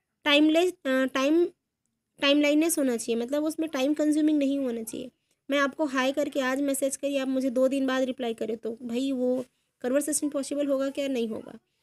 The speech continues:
जो मैं बताना चाह रही हूँ, क्या पता वो दो दिन पहले ज़्यादा इंपॉर्टेंट हो और अब उतना इंपॉर्टेंस नहीं हो, तो आपको ना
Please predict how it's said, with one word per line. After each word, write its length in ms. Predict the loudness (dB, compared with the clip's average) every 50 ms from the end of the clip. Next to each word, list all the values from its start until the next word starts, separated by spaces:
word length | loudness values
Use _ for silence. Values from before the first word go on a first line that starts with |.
| _ _ _ _ -6
जो 120 | -4 -2
मैं 120 | 0 0 -2
बताना 360 | -4 -4 -4 -4 -4 -4 -4
चाह 200 | -2 -2 -2 -2
रही 120 | -2 -2
हूँ, 220 | -2 -2 -2 -4 -4
क्या 140 | -4 -4 -4
पता 240 | -6 -6 -8 -6
वो 100 | -6 -4
दो 160 | -2 -2 -2 -2
दिन 160 | -2 -4 -4
पहले 220 | -2 -2 -2 -2
ज़्यादा 220 | -2 -2 -2 -2 -2
इंपॉर्टेंट 440 | -2 -2 -4 -6 -6 -6 -6 -6
हो 60 | -6 -6
और 80 | -6
अब 80 | -6 -6
उतना 240 | -8 -8 -8 -6 -4
इंपॉर्टेंस 480 | -2 -2 -2 -2 -2 -2 -4 -6 -6 -6
नहीं 160 | -6 -4 -4
हो, 120 | -4 -4 -6 _ _ _ _ _ _ _ _ _ -6
तो 80 | -4
आपको 260 | -4 -4 -4 -4 -4
ना 120 | -2 -2